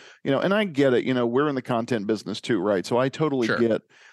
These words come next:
Speaker 1: that, you know, when the content gods smile upon you, <laughs> sometimes you just gotta pick up the ball and run.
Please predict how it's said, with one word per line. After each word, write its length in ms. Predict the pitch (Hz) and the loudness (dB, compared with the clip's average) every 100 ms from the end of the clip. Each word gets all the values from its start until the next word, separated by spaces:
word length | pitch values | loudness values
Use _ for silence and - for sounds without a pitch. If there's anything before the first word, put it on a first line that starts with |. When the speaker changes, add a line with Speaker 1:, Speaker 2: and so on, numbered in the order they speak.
| _ | _
Speaker 1:
that, 380 | 117 117 110 101 - | 2 4 4 0 -4
you 200 | 127 123 | -2 -2
know, 60 | 113 | -2
when 220 | 110 113 | 0 -2
the 60 | 107 | -2
content 480 | 143 160 151 147 | 0 -2 0 -2
gods 400 | 120 127 123 120 - | 0 0 2 0 -4
smile 360 | - 123 123 | -4 0 0
upon 400 | 110 - 135 127 | 0 -2 -2 -2
you, 340 | 110 90 85 85 - | -2 -2 -2 -4 -12
<laughs> 140 | - - | -20 -6
sometimes 600 | - 127 - 277 160 - | -2 0 2 2 2 0
you 60 | |
just 160 | 156 196 | 0 0
gotta 180 | - 120 | 2 2
pick 180 | 143 123 | 0 -2
up 140 | 117 | -2
the 60 | - | -2
ball 260 | 120 113 101 | 0 2 2
and 100 | 92 | 2
run. 260 | 131 120 | 2 2